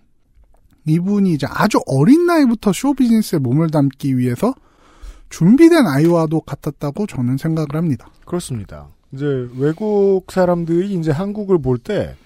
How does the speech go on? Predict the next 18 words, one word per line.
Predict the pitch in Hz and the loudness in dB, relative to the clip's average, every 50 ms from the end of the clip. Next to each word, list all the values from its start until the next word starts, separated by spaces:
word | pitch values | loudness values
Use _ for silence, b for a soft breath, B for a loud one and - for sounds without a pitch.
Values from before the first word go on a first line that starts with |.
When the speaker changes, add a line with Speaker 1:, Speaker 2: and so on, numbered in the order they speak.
| b b b b b b b b - | b b b b b b b b -4
Speaker 2:
옛날에 | 131 143 170 196 202 196 | -2 2 2 2 2 2
팔, | - - - 220 226 | 2 0 0 -2 -2
구십 | 226 226 202 - 220 202 | -2 -4 -6 -6 -6 -6
년대의 | 202 196 185 175 170 165 160 160 160 156 160 156 156 151 151 156 165 165 165 156 135 | -4 -4 -4 -6 -6 -4 -4 -4 -2 -2 0 0 0 0 -2 -2 -2 -2 -2 0 0
외국인들이 | 131 123 135 147 147 156 156 147 143 151 180 | 0 0 -2 -4 -6 -6 -4 -2 -2 -4 -4
베네수엘라 | - - - 110 123 156 175 - - 240 247 240 226 208 | -4 -4 -4 0 0 0 0 0 -2 -2 -2 0 -2 -4
보듯 | 151 110 104 95 - 90 82 78 - _ _ _ _ _ _ _ _ _ b b b b b b b b b b _ 135 | -4 -4 -8 -8 -10 -14 -16 -16 -18 _ _ _ _ _ _ _ _ _ b b b b b b b b b b _ 0
여기 | 135 139 151 190 185 156 | 2 2 2 4 4 4
애들은 | 139 127 135 147 151 151 165 190 196 180 | 4 4 2 0 0 0 0 -2 -2 -4
다 | - - 135 147 151 | -4 -2 -2 -2 -2
케이팝 | - - 214 202 - - 196 - | 0 0 0 0 0 -2 -4 -6
스타가 | - - - 180 156 131 | -6 -4 -2 0 0 0
되려고 | 120 120 131 120 120 131 | 2 0 0 2 2 2
하나 | 143 147 135 | 2 2 0
보다.라는 | 107 107 87 80 76 73 - - - - - - - _ _ _ _ _ - 143 147 170 190 180 | -2 -4 -8 -10 -12 -16 -18 -20 -20 -20 -20 -20 -20 _ _ _ _ _ -2 0 0 2 2 2
오해를 | 151 135 151 185 185 214 233 196 170 151 | 2 2 2 4 4 4 4 4 4 2
좀 | 139 143 139 | 2 0 -4
하잖아요. | 151 165 151 139 110 98 92 90 80 78 78 78 78 127 165 143 | -4 -4 -6 -6 -8 -8 -10 -14 -16 -18 -18 -18 -18 -16 -16 -18